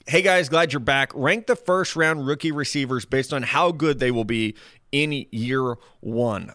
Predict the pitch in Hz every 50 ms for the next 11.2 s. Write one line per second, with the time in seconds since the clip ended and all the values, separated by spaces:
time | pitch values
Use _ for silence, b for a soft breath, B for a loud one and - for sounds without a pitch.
0 | - - 117 117 117 113 113 - 117 139 190 190 - 240 226 220 185 135 143 117
1 | - - 143 151 156 156 147 139 143 139 131 123 - - 151 143 135 - - 135
2 | 127 123 120 120 - - 123 117 117 117 113 110 - 113 104 - - - 135 147
3 | 185 226 - - B B B B B B - 135 147 147 143 143 143 139 - 143
4 | 135 135 131 147 151 156 - - 156 143 - 156 147 139 131 123 120 110 - 139
5 | 127 127 123 120 - - 185 196 185 170 165 147 139 135 156 165 - 170 160 147
6 | 143 - - 151 143 131 139 131 110 117 110 104 - - 143 143 156 151 139 -
7 | - 139 127 117 - - 131 123 120 110 117 117 113 - B B B B B B
8 | 127 131 135 135 123 127 110 113 113 110 110 110 - - 107 107 113 113 120 127
9 | 131 127 117 123 120 - 113 104 107 101 - - - 135 135 139 131 - 147 123
10 | 117 120 117 - - 107 - - - 135 - - 131 123 117 101 - - - 117
11 | 107 107 - -